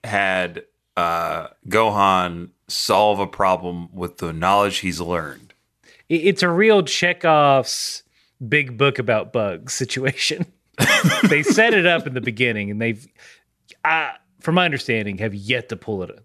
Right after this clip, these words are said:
Speaker 2: to, to, to, to pay it off. We've
Speaker 1: What
Speaker 2: been
Speaker 1: if I
Speaker 2: waiting
Speaker 1: told you?
Speaker 2: years.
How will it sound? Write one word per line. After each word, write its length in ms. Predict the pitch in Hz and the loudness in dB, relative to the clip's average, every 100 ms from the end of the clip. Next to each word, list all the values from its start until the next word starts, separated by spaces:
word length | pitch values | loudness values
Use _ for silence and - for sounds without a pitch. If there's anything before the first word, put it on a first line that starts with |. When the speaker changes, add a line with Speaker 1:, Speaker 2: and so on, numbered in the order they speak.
| _ - | _ -8
Speaker 2:
to, 200 | 104 98 | -8 -8
to, 220 | - 98 | -10 -12
to, 280 | - 90 82 - | -8 -8 -8 -10
to 100 | 104 | -12
pay 220 | - 117 | -2 0
it 100 | 95 | 0
off. 460 | 87 78 - - - _ _ _ - | -2 -8 -14 -20 -20 _ _ _ 0
We've 80 | 117 | 2
Speaker 1:
What 60 | |
Speaker 2:
been 80 | 120 | 4
Speaker 1:
if 40 | |
I 40 | 120 | 2
Speaker 2:
waiting 140 | 123 | 4
Speaker 1:
told 260 | 120 117 110 | 4 2 2
you? 80 | 82 | -2
Speaker 2:
years. 420 | 78 76 - | -4 -6 -8